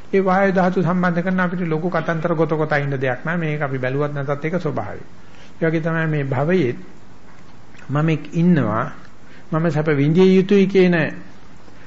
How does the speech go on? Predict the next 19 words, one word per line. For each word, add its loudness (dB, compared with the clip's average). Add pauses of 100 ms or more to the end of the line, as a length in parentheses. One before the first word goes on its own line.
(180)
මෝහේ 6
තියෙන 2
තාක්කල් 2 (200)
ඒ -2
සැප -2
විඳින්නෙක්ගේ 2 (340)
වෙවනැල්ලක් 2
ගමන් 0
කරන -2
ගතියක් -2
පේනවා. -6 (400)
යම් 2
දවසක 4
දැක්කොත් 2
දැනටමත් 4
නෑ -2
කියලා -6 (1080)
වර්තමානයේදීම 0
දැක්කත්තොත් -2